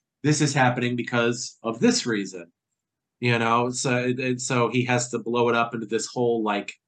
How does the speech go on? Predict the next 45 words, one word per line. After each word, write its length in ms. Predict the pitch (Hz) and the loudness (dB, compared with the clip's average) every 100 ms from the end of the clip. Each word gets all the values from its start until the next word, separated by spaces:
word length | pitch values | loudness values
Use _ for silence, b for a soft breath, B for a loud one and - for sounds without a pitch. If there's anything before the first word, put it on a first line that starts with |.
| _ 131 | _ -2
almost 340 | 135 127 - | 2 2 0
cosmological 1080 | - 147 143 127 127 123 127 127 127 123 110 | 2 4 4 2 2 2 2 0 -6 -6 -6
view 480 | 110 120 117 107 101 b b b _ | -2 0 2 0 -4 b b b _
of 200 | 127 127 | 2 2
the 100 | 123 | 2
world, 640 | 110 117 117 110 107 104 101 | 0 2 2 2 0 -4 -4
uh, 140 | 113 107 107 | -4 -4 -4
a-, 200 | 113 113 | -4 -2
a-, 380 | 113 113 113 113 | -4 -4 -4 -6
and 160 | 117 113 | -4 -4
of, 200 | 113 101 | -4 -4
like, 240 | 104 98 | -6 -6
the, 220 | 110 110 104 | -4 -4 -4
the 140 | 110 | -6
psychology 840 | 107 113 - 120 113 113 110 110 107 | -4 -6 0 2 2 0 -2 -2 -2
of 180 | 101 101 | -4 -4
black 320 | 110 110 - | -2 -2 -2
men 220 | 110 107 | -8 -8
and 100 | 101 | -8
black 300 | 101 104 104 | -6 -4 -6
women 260 | 104 101 98 | -10 -14 -14
and 100 | 95 | -12
white 240 | 98 196 - | -10 -10 -10
men 360 | 104 104 104 101 | -8 -8 -10 _
and, 160 | 107 104 - | -12 -12 -12
and 160 | 104 | -12
white 260 | 101 104 104 | -10 -10 -8
women. 380 | 107 101 104 98 B B B B - | -8 -6 -8 -10 B B B B -4
I, 220 | 147 156 | 0 0
you 120 | 165 175 | 2 4
know, 80 | |
I 120 | 170 165 | 4 6
will 180 | 196 | 4
say 340 | 220 214 202 185 | 2 2 2 2
when 200 | 170 170 | 2 2
you 100 | 165 | 2
mentioned 380 | 156 165 175 175 | 2 0 -2 -2
the 60 | 160 | -2
chapter 560 | - 147 147 151 143 | 0 2 2 -2 -4
where 300 | 127 127 123 120 | 0 2 2 0
the, 340 | 120 117 110 _ _ _ _ 123 | -2 -2 -4 _ _ _ _ -4
the 200 | 131 131 | -2 0
older 380 | 139 143 143 139 | 2 4 4 2
guy 600 | 135 127 123 123 123 123 | 4 6 6 4 2 -2
is 440 | 117 113 110 - | -2 -2 -4 -8